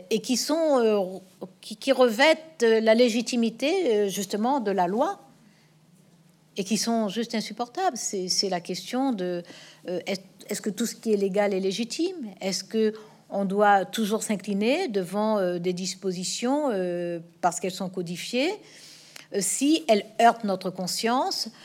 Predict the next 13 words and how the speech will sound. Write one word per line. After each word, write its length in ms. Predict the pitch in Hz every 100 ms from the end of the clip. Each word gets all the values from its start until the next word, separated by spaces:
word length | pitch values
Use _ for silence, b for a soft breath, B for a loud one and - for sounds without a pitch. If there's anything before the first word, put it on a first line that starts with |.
| B B
euh, 340 | - 190 185 185
si 640 | 180 - 254 254 262 254 -
elles 180 | 202 185
violentent 920 | 160 170 180 233 226 247 247 - - -
l'éthique, 640 | 196 196 196 254 330 - 233 - B B B B
euh, 300 | 202 196 190
si 600 | 185 - - 262 269 262 -
elles, 320 | 202 202 202
euh, 300 | 196 196 190 185 B B B -
euh, 140 | - - 208 -
si 400 | - - 240 269
elles, 260 | 233 190 190
euh, 240 | 185 180